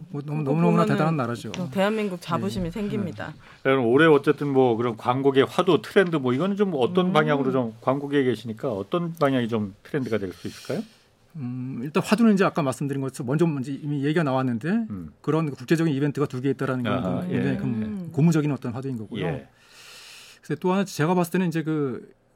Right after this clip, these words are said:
Speaker 1: 자꾸 이제 그 뉴 미디어들 계속 출연되는 것들이
Speaker 3: 예.
Speaker 1: 계속 나오는 이런 것들이 이제 거기에 적응을 계속 해나가야 된다라는 부분들.
Speaker 3: 예.
Speaker 2: 음.
Speaker 1: 이제는 이게 뭐 너무 이제 이거 우리가 이제는 거부할 수 없는,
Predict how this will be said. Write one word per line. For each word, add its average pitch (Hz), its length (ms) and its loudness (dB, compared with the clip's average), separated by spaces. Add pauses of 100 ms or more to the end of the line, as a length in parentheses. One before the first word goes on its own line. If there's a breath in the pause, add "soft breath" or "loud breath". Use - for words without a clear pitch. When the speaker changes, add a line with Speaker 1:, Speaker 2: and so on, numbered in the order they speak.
(200)
Speaker 1:
자꾸 - 300 2
이제 190 220 6
그 143 480 0
뉴 143 400 4
미디어들 202 360 8
계속 165 160 -2
출연되는 196 420 2
것들이 143 580 -4
Speaker 3:
예. 82 260 -8 (240 soft breath)
Speaker 1:
계속 208 360 4
나오는 170 260 4
이런 156 200 2
것들이 151 300 -2
이제 151 380 -2 (560)
거기에 165 260 2
적응을 165 360 2 (260)
계속 - 240 -8
해나가야 220 280 6
된다라는 151 360 2
부분들. 120 480 -4 (100)
Speaker 3:
예. 92 160 -2
Speaker 2:
음. 170 260 -8
Speaker 1:
이제는 180 240 4
이게 170 100 0
뭐 180 140 0
너무 170 240 2
이제 175 180 2
이거 151 120 -2
우리가 147 260 0
이제는 151 240 0
거부할 156 340 2
수 160 120 -2
없는, 131 420 -2